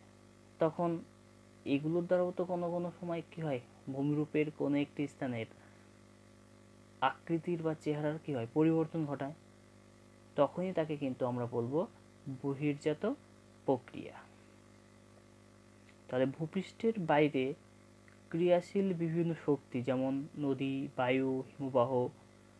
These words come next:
তা সমুদ্রের ঢেউ, এগুলির প্রভাবে যখন ভূপৃষ্ঠের কোনো একটি স্থানের আকার বা চেহারার পরিবর্তন হয়ে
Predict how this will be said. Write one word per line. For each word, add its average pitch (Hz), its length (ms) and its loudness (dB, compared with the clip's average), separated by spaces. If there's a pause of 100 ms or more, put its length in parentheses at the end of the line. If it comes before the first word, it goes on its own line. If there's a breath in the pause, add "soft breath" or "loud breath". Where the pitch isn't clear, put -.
(140)
তা 139 80 -6 (120)
সমুদ্রের 135 520 2
ঢেউ, 131 460 0 (840)
এগুলির 190 460 4
প্রভাবে 139 360 6
যখন 135 560 -2
ভূপৃষ্ঠের 180 580 -4 (160)
কোনো 165 260 0
একটি 202 400 -2
স্থানের 156 500 0 (2000)
আকার 190 440 2
বা 185 140 4
চেহারার 170 500 2
পরিবর্তন 165 640 2
হয়ে 135 360 0